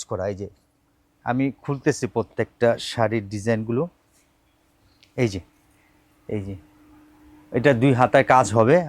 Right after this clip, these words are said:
আর এটা পুরো বডিটা কাজ হবে। এই টাইপের কালেকশন নিলে আরও হিউজ পরিমাণ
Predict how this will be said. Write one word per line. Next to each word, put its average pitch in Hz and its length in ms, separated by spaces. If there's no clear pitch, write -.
আর 135 80
এটা 131 180
পুরো 147 180
বডিটা 120 420
কাজ 110 280
হবে। 95 180
এই 151 100
টাইপের 175 360
কালেকশন 170 380
নিলে 170 200
আরও 156 160
হিউজ 151 280
পরিমাণ 147 240